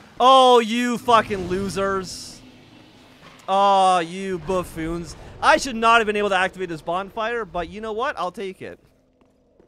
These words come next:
I will <laughs> one hundred percent take it. Ah,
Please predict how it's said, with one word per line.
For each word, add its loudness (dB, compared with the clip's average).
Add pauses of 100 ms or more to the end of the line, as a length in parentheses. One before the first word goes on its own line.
(260)
I -6
will -6
<laughs> -
one -2
hundred -4
percent -2
take -8
it. -10 (580)
Ah, 0